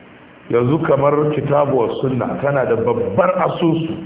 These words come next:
na wakafi da abin wanda ake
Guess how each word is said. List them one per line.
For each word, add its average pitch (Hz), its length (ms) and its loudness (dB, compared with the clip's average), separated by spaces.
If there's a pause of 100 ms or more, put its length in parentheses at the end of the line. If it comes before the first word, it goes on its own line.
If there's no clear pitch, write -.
(220)
na 127 100 -2
wakafi 143 540 -2 (540)
da 117 120 2
abin 110 220 -2 (720)
wanda 123 220 0
ake 120 180 -2